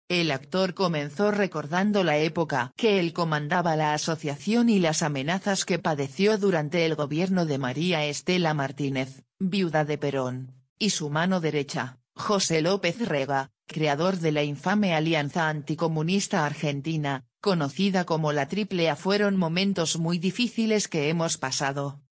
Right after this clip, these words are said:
Yo era secretario general de la Asociación Argentina de Actores,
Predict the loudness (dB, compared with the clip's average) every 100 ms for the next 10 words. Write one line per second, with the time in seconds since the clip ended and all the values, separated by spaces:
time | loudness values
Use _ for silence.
0 | _ -2 2 4 4 4 0 -2 -2 0
1 | 0 2 2 2 0 0 0 2 0 2
2 | 0 2 0 0 0 -2 -6 0 0 0
3 | -2 0 0 0 0 2 2 2 0 -2
4 | -6 -4 -4 -6